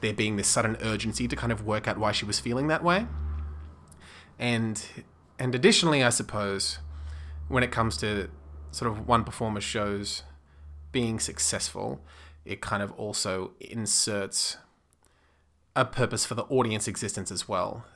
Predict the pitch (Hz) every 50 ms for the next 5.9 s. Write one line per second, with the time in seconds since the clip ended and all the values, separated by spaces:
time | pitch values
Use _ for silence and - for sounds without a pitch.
0 | - - 110 107 101 98 92 - - - - - - - - 123 117 113 120 117
1 | 110 - 123 120 123 120 156 190 202 - 180 160 139 127 131 120 - 123 120 113
2 | - - - 123 117 123 117 - - - 113 104 104 104 101 113 110 - 107 -
3 | 101 104 104 - - 113 110 - 92 87 87 - - 120 - 110 101 - 98 -
4 | 131 113 - 120 - - 120 - 113 107 107 113 123 120 - 131 110 101 123 117
5 | 110 - 110 104 101 101 98 - 113 - - - - 117 120 120 117 117